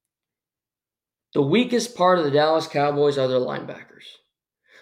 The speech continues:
Micah Parsons is listed as a linebacker, but he's not a linebacker. He's an edge rusher.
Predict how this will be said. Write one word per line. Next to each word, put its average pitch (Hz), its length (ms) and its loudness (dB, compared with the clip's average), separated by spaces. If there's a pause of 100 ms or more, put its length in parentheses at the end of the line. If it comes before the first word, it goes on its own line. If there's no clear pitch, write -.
Micah 190 300 0
Parsons 175 480 2
is 131 140 -4
listed 160 400 2
as 147 120 2
a 147 40 2
linebacker, 139 640 0
but 131 80 -4
he's 139 100 -2
not 143 200 -2
a 143 40 2
linebacker. 131 600 -2
He's 131 140 -8
an 139 80 -4
edge 139 240 -2
rusher. 123 500 -6